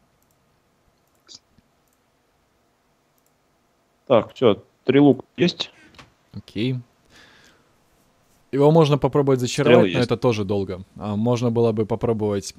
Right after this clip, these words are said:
Speaker 2: сделать зачаровывание на Infinity, и тогда есть, нужна была бы только одна стрела всего. Но это, опять же, слишком долгий процесс получился бы. Это нам как минимум надо было бы набивать себе левел. Хотя мы это можем сделать, опять же.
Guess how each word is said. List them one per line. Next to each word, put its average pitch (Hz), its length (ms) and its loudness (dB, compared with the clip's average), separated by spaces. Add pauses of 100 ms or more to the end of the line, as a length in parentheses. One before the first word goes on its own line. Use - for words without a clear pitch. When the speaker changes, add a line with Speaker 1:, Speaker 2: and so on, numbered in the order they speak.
(120)
Speaker 2:
сделать 107 420 -6
зачаровывание 101 920 -6
на 98 480 -8
Infinity, 107 640 -6 (120)
и - 60 -20
тогда 104 240 -6
есть, - 360 -10
нужна 101 360 -8
была 98 180 -8
бы 98 100 -10
только 92 280 -12
одна 90 200 -14
стрела - 340 -16
всего. - 300 -20 (2250)
Но 120 140 -2
это, 110 340 -2
опять 113 320 -2
же, 95 140 -8
слишком 113 440 -6
долгий 107 260 -4
процесс 101 380 -8
получился 95 600 -12
бы. 95 160 -12 (160)
Это 104 220 -4
нам 117 220 0
как 117 200 -10
минимум 123 340 -2
надо 107 220 -4
было 104 260 -6
бы 95 340 -10
набивать 104 400 -8
себе 107 200 -14
левел. 92 320 -12 (500)
Хотя 180 340 0
мы 214 120 4
это 214 160 0
можем 170 300 2
сделать, 113 380 -4
опять 92 300 -10
же. - 140 -20